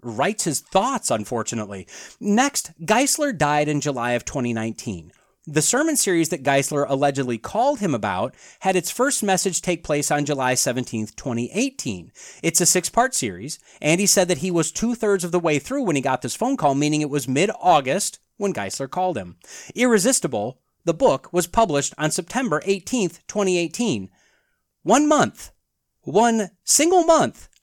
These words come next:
after Geisler convinced him to write the book, a three hundred and thirty-six page book, thought out, laid out, sketched out, written out, edited,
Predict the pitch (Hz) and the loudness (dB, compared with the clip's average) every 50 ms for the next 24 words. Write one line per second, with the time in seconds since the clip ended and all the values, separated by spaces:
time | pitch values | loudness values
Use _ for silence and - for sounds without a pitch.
0 | _ _ _ - 175 180 - 202 185 170 185 180 185 - - 185 185 170 165 160 | _ _ _ -2 -2 0 0 0 0 2 2 4 2 2 2 2 2 2 2 0
1 | - _ _ - - 208 214 208 185 202 254 294 302 - - - - 175 123 101 | -4 _ _ -4 -2 0 0 2 2 4 4 4 4 2 -2 -2 -4 -4 -4 -4
2 | 98 107 135 156 - _ _ _ _ _ _ - - 262 254 220 220 214 226 226 | -4 -6 -6 -8 -10 _ _ _ _ _ _ -4 -2 -2 0 2 2 2 0 0
3 | - 226 208 190 254 262 - - _ - - _ _ _ _ _ _ _ - 170 | 0 -2 2 2 2 2 2 0 _ -16 -20 _ _ _ _ _ _ _ 2 2
4 | 170 170 - 220 240 247 220 214 233 226 214 202 196 175 - 214 208 202 196 - | 2 2 0 -2 -2 0 2 2 2 2 2 0 0 0 0 0 0 0 -2 -2
5 | - 202 - - - 180 185 180 170 - 135 135 202 277 - - - - - _ | -2 -2 -4 -4 -4 -2 0 0 0 -4 -2 2 4 4 4 2 -2 -10 -20 _
6 | _ _ _ _ _ _ - - - - 175 220 262 185 117 101 110 156 - _ | _ _ _ _ _ _ -4 0 2 2 4 4 2 2 2 0 -2 -4 -8 _
7 | _ _ _ _ - 139 180 208 165 107 92 92 117 165 - - - - - 214 | _ _ _ _ 2 4 4 4 4 0 -2 -6 -10 -12 -8 -6 -4 -2 0 -2
8 | 214 - - - 98 87 87 95 - _ _ _ - 147 208 277 185 - 160 117 | -2 -2 -4 -6 -6 -8 -10 -16 -20 _ _ _ 0 2 4 4 4 2 -2 -2
9 | 98 90 92 - - _ _ _ _ _ _ - 247 269 233 180 127 120 107 107 | -2 -4 -8 -10 -14 _ _ _ _ _ _ -4 -2 0 0 0 0 -2 -2 -4
10 | 107 | -8